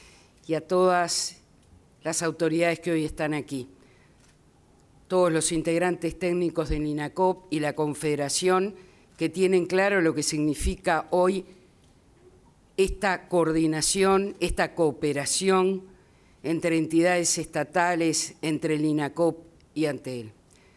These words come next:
Una vez más, seguimos cumpliendo con lo que va a ser el plan estratégico del Instituto Cooperativo en cumplimiento de lo solicitado por el Poder Ejecutivo. Desarrollo productivo,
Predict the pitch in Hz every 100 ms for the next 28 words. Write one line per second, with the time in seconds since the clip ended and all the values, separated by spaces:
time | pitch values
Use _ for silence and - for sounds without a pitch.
0 | _ _ _ - 175 202 190 175 160 196
1 | 214 - - - _ _ _ _ - 175
2 | 170 180 180 180 165 - 196 196 202 202
3 | 202 - - _ _ _ _ _ 156 156
4 | 143 160 175 - 180 170 165 175 175 170
5 | 151 143 170 160 160 160 151 147 135 139
6 | 160 143 160 139 135 135 135 135 185 190
7 | 208 - - _ - 175 160 156 139 151
8 | 170 175 180 156 156 156 139 - 143 170
9 | 156 151 151 135 143 147 147 139 139 143
10 | 123 135 120 110 _ _ - - - -
11 | 160 175 151 175 165 170 151 156 147 -
12 | 185 175 180 185